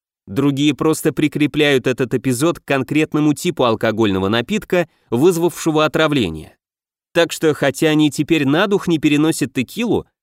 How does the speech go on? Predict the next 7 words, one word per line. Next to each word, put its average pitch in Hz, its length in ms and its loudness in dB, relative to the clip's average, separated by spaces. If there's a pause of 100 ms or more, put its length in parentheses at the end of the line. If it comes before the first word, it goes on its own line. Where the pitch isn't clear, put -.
(160)
на 127 180 2
остальные 139 600 2
алкогольные 151 580 2
напитки 123 480 -2
табу 107 440 0 (140)
не 117 180 2
распространяется. 151 1160 -4